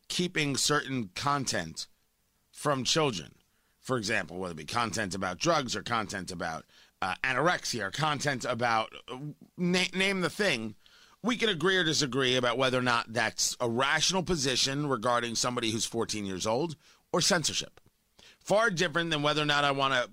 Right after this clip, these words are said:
engage in something political and they're like, "Nope, you can't do that." That's a different conversation altogether.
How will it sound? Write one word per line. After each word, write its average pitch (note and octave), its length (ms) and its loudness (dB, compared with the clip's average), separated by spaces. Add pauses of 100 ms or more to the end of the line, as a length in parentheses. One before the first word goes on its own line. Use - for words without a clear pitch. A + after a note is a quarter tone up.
engage C3 400 0
in B2 80 -2
something A2+ 320 -4
political D#3 600 0 (140)
and C3+ 140 0
they're D3+ 80 4
like, C#3+ 260 0
"Nope, C#3 360 0
you C3 120 0
can't A#2 320 -2
do A2 180 -2
that." D#2+ 200 -6 (3500)
That's B2+ 320 0
a C3 40 0
different A2+ 360 -2
conversation F#2+ 640 -4
altogether. A2+ 600 -2